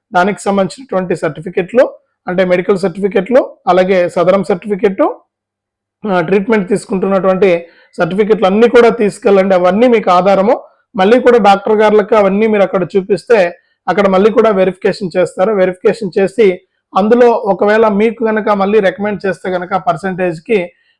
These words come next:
మళ్ళీ మీకు పర్సెంటేజ్ అనేది పెరుగుతుంది. ఇప్పుడు రద్దు అయింది, మళ్ళీ పర్సెంటేజ్ పెరుగుతుంది. ఆ, అంతేకాకుండా అక్కడ ఒకవేళ మీరు సరైన పత్రాలు చూపించకుండా మీరు గనక నిరూపించుకోలేకపోతే అక్కడ మీ పింఛన్ అనేది మళ్ళీ కూడా యథావిధిగా రద్దు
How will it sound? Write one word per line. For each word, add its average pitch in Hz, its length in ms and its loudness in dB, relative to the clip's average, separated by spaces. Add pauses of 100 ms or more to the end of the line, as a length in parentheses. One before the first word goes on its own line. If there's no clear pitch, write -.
మళ్ళీ 208 200 2
మీకు 208 460 -2
పర్సెంటేజ్ 202 440 0
అనేది 190 220 -4
పెరుగుతుంది. 196 580 -2
ఇప్పుడు 165 200 -8
రద్దు 170 240 0
అయింది, 214 300 2
మళ్ళీ 208 260 0
పర్సెంటేజ్ 196 580 -4
పెరుగుతుంది. 180 640 -2 (400)
ఆ, 190 360 6
అంతేకాకుండా 226 640 2
అక్కడ 220 220 0
ఒకవేళ 214 380 2
మీరు 214 220 0
సరైన 208 320 0
పత్రాలు 202 560 -2 (100)
చూపించకుండా 196 720 0 (400)
మీరు 208 140 2
గనక 208 260 0
నిరూపించుకోలేకపోతే 196 1120 -2
అక్కడ 190 440 2 (360)
మీ 208 100 -2
పింఛన్ 208 360 -2
అనేది 208 260 0
మళ్ళీ 202 260 2
కూడా 202 220 0
యథావిధిగా 196 560 2
రద్దు 180 300 -2